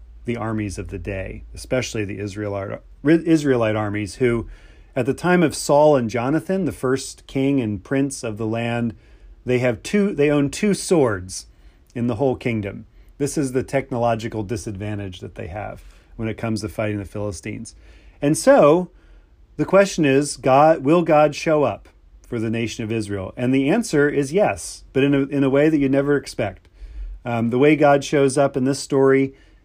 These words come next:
is by telling these really wicked Philistine priests and su-, sorcerers to send the ark back. That's how God speaks. Um, that's how God meets the needs of God's people in this time.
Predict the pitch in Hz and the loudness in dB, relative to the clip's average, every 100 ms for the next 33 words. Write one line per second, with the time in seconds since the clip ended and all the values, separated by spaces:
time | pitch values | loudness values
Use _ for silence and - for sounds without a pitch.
0 | - 131 120 127 120 - 170 190 170 135 | -2 -2 0 -2 -2 2 4 6 4 2
1 | 110 - _ _ _ _ _ _ 101 131 | -2 -10 _ _ _ _ _ _ -8 -2
2 | 139 98 127 143 147 147 139 _ _ _ | -2 0 -2 0 2 2 0 _ _ _
3 | _ - 135 143 139 - 135 135 135 131 | _ -2 2 4 2 2 2 4 4 2
4 | 127 - _ _ - - 156 127 - - | -2 -10 _ _ -4 2 4 2 -4 -14
5 | - 117 120 120 113 - _ _ - 160 | -10 -4 -2 -2 -4 -10 _ _ -2 0
6 | 175 - - 196 196 110 107 131 135 - | 0 -4 0 2 2 -2 0 0 -4 -14
7 | _ _ _ _ - 135 - 156 165 147 | _ _ _ _ -4 -2 2 4 6 6
8 | 170 185 101 95 - - 156 - 185 180 | 4 0 -8 -10 -10 -2 -2 0 0 2
9 | 175 165 208 160 - - _ _ _ _ | 0 -2 -4 -4 -6 -20 _ _ _ _
10 | - 120 117 123 135 160 139 139 135 127 | -6 -4 0 0 0 0 2 2 2 2
11 | 135 - 127 135 165 113 95 101 113 110 | -2 -2 -2 2 2 2 -2 -6 -2 -4
12 | 104 - 123 110 98 98 98 - 104 98 | -4 -8 -8 -8 -8 -8 -12 -12 -12 -12
13 | 104 | -14